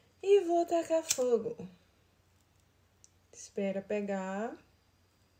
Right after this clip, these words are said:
Não vai pegar porque tá molhado. E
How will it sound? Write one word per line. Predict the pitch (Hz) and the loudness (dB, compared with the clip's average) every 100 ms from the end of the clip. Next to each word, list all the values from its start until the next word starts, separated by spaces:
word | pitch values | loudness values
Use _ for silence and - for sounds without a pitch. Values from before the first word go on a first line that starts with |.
| _ _ _ _ _ _ _ _ _ _ _ _ _ _ - | _ _ _ _ _ _ _ _ _ _ _ _ _ _ -10
Não | 233 | -6
vai | 247 190 | -4 -2
pegar | 196 180 170 | -2 -4 -4
porque | - | -8
tá | 190 | -8
molhado. | 196 196 190 202 226 294 - - _ _ _ _ _ _ - - - _ | -6 -4 -4 -2 -4 -6 -14 -18 _ _ _ _ _ _ -20 -20 -20 _
E | - 262 294 - | -8 0 2 2